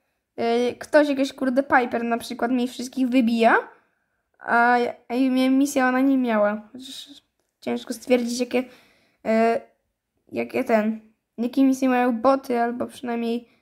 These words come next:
inni gracze. Okej, to Sandy jest w tamtym krzaku, rozumiem.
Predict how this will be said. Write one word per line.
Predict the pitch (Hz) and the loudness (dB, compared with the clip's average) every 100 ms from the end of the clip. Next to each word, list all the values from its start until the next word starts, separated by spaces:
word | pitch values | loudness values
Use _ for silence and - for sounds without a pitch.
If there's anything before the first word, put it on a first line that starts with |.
| _ _ _ _ | _ _ _ _
inni | 240 240 233 | -4 -2 -2
gracze. | 220 208 208 180 - _ _ _ _ _ _ _ _ _ _ _ _ _ _ _ _ _ _ | 0 0 -2 -8 -10 _ _ _ _ _ _ _ _ _ _ _ _ _ _ _ _ _ _
Okej, | - 202 226 | -10 -8 -8
to | 240 | -4
Sandy | 302 294 | 0 0
jest | 285 - | 0 -4
w | |
tamtym | - 262 269 | -4 -2 -2
krzaku, | 269 233 226 | -4 -8 -8
rozumiem. | 220 214 208 247 | -8 -6 -4 -4